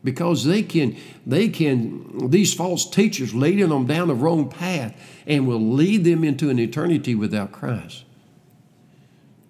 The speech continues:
We must stand strong. We must have spiritual discernment.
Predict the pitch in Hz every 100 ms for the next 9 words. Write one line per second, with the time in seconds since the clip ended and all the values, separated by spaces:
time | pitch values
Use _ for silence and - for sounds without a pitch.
0 | _ _ _ _ _ _ - 113 117 110
1 | - 135 123 117 - 131 120 104 113 117
2 | 110 113 104 - 113 104 101 92 95 107
3 | 101 82 78